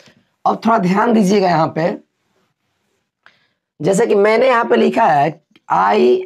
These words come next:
am to go, I am to go। अब देखिए, सबसे पहले इसका अंग्रेजी हम लिखेंगे, हिंदी लिखेंगे। इसका होगा मैं,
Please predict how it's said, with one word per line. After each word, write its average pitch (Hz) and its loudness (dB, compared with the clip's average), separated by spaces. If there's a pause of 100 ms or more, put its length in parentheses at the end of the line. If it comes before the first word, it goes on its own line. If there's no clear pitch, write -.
am 170 -2 (1040)
to 226 2 (1040)
go, 151 -2 (280)
I 156 0
am 202 -2
to 190 0
go। 143 2 (540)
अब 185 -2
देखिए, 233 2
सबसे - -2
पहले 240 0
इसका 233 -2
अंग्रेजी 220 0
हम 185 2
लिखेंगे, 131 -2
हिंदी 202 0
लिखेंगे। 156 0
इसका 165 -2
होगा 208 0
मैं, 185 0